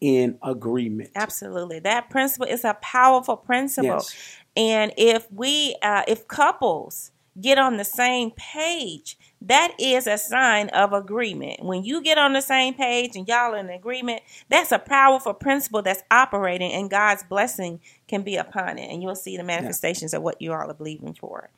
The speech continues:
Speaker 2: I love what you said, though. Leveraging, when you're building together, it's important to discern and leverage,
Speaker 1: Yeah.
Speaker 2: uh, vision, leverage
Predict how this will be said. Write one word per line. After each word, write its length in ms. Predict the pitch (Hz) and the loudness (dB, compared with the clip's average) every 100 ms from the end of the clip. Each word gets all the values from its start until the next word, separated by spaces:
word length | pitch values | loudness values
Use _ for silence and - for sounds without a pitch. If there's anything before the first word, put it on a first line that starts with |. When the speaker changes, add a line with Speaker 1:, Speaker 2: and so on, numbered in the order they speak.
| _ - | _ -4
Speaker 2:
I 100 | - | 0
love 240 | 240 247 262 | 6 8 6
what 120 | 226 | 2
you 100 | 214 | -4
said, 380 | - 190 170 - | -2 -2 -2 -2
though. 140 | - - | -4 -4
Leveraging, 1120 | 175 202 247 262 277 226 233 202 185 180 196 _ - - - | 2 8 8 8 2 -2 -2 -4 -6 -8 -10 _ -20 -20 -2
when 180 | 226 254 | 2 4
you're 100 | 226 | 4
building 400 | 269 349 339 302 | 6 6 4 -2
together, 540 | 254 214 214 190 175 | -4 0 0 0 -4
it's 160 | 196 233 | -6 -6
important 400 | 220 277 269 269 | -4 0 0 0
to 60 | 240 | -10
discern 600 | 202 196 214 196 180 - | -8 -4 0 0 0 -2
and 220 | 185 185 | -6 -2
leverage, 640 | 208 226 185 170 151 - 123 | 0 0 0 -4 -4 -6 -10
Speaker 1:
Yeah. 80 | 117 _ - 135 _ _ _ - | -12 _ -20 -20 _ _ _ 0
Speaker 2:
uh, 500 | 185 196 185 175 - - | 2 4 4 2 -2 -6
vision, 560 | 185 247 196 160 156 160 | 0 2 2 0 -12 -4
leverage 760 | 196 254 233 226 214 - - | 4 4 4 -2 -4 -6 -14